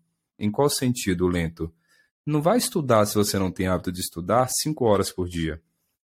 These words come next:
De início, ou dez horas por dia de início. Se você não tem hábito, não faça. Por quê? Porque você não vai dar conta posteriormente, você pode até ficar um, dois, três, quatro dias,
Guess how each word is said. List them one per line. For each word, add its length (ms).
De 180
início, 540
ou 160
dez 300
horas 240
por 140
dia 160
de 120
início. 300
Se 60
você 180
não 120
tem 160
hábito, 260
não 100
faça. 520
Por 180
quê? 360
Porque 220
você 240
não 240
vai 220
dar 160
conta 340
posteriormente, 600
você 80
pode 180
até 180
ficar 340
um, 200
dois, 280
três, 240
quatro 280
dias, 300